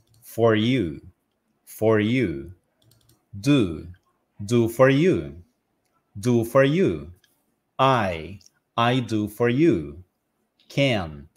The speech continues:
E aqui você vai emendar, ó. Vamos fazer o, o, a, o link, né?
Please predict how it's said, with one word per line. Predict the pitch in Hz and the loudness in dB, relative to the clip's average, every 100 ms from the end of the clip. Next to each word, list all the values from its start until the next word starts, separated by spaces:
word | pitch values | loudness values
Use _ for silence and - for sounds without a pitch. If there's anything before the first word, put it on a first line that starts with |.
| _ _ - | _ _ -8
E | |
aqui | 101 101 117 | -6 -4 -4
você | 127 | -2
vai | 127 135 | 0 0
emendar, | 156 190 117 95 78 | 0 0 0 0 -2
ó. | 64 85 - | -4 -8 -14
Vamos | 87 95 | -10 -6
fazer | 107 113 117 | -4 -2 0
o, | 135 139 - _ - | 0 0 -6 _ -6
o, | 117 117 113 _ _ _ _ _ - | -4 -4 -8 _ _ _ _ _ -6
a, | 101 - | -6 -2
o | 123 | -2
link, | 123 127 110 87 87 | 0 -2 -6 -10 -8
né? | 113 131 | -6 -6